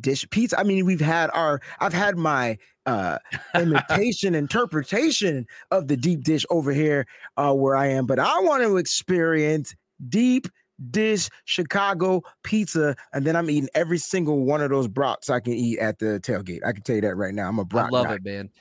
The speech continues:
Speaker 1: I'm a
Speaker 2: And
Speaker 1: brat
Speaker 2: so,
Speaker 1: guy.
Speaker 2: you know, just a couple things I wanna put out there, which we're about to sell out on the tailgate. So if you are a person that's headed to Chicago, forty-niners rush road trip dot com,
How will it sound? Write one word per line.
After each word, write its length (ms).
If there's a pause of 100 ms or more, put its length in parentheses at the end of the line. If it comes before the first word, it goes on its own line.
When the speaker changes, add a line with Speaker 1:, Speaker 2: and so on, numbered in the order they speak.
Speaker 1:
I'm 120
a 40
Speaker 2:
And 120
Speaker 1:
brat 120
Speaker 2:
so, 360
Speaker 1:
guy. 80
Speaker 2:
you 100
know, 140
just 260
a 60
couple 260
things 260
I 40
wanna 160
put 160
out 160
there, 80
which 180
we're 80
about 260
to 80
sell 240
out 140
on 100
the 80
tailgate. 460
So 160
if 100
you 140
are 120
a 40
person 340
that's 200
headed 240
to 120
Chicago, 680 (360)
forty-niners 600
rush 200
road 180
trip 180
dot 200
com, 360